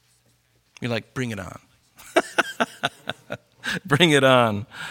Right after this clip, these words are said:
But there are some characteristics of the millennium that are, uh, worth looking at right now, and I thought we could do that.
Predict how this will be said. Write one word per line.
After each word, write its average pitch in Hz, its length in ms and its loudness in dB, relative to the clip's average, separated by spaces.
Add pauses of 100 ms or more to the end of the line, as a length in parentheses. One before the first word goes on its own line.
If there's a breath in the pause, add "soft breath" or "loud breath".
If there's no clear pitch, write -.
(300 loud breath)
But 147 140 6
there 196 160 8
are - 20 8
some 165 220 4
characteristics 175 1000 4
of 143 300 6
the 139 60 4
millennium 135 500 4
that 123 260 6
are, 117 340 6 (100)
uh, 113 220 0
worth 135 320 6
looking 131 420 4
at 113 180 2
right 117 180 2
now, 113 220 4
and 113 80 4
I 113 60 4
thought 117 280 4
we 123 120 -2
could 117 160 -2
do 123 200 4
that. 110 360 4